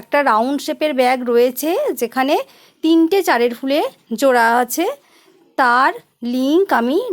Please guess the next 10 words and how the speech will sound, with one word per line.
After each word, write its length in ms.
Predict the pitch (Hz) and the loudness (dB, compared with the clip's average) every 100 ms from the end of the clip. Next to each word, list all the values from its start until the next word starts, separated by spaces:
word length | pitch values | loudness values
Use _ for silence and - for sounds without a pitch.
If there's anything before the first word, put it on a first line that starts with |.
| 240 | 0
ডেসক্রিপশন 540 | 240 240 285 - 302 285 | 0 -2 -8 -6 -4 0
বক্সে 360 | 233 226 302 349 571 _ 240 | -2 -2 -2 -2 -2 _ -6
দিয়ে 180 | 254 262 220 | 0 0 0
দেব। 160 | 208 175 180 - _ _ - | -2 -4 -8 -10 _ _ -8
নিয়মটা 560 | 240 254 262 285 330 381 - - 233 | -4 -2 -2 -2 0 0 -2 -2 -2
একই। 300 | 233 - 190 170 _ _ _ _ _ _ _ _ _ _ _ _ _ _ _ _ _ _ _ _ _ _ _ _ _ _ _ _ _ _ - | -4 -8 -10 -12 _ _ _ _ _ _ _ _ _ _ _ _ _ _ _ _ _ _ _ _ _ _ _ _ _ _ _ _ _ _ -2
আমি 220 | 254 349 359 269 | 0 2 2 0
একটা 180 | - 320 | 0 0
চারের 260 | 320 311 311 | 0 0 -2
ফুল 160 | 330 | -2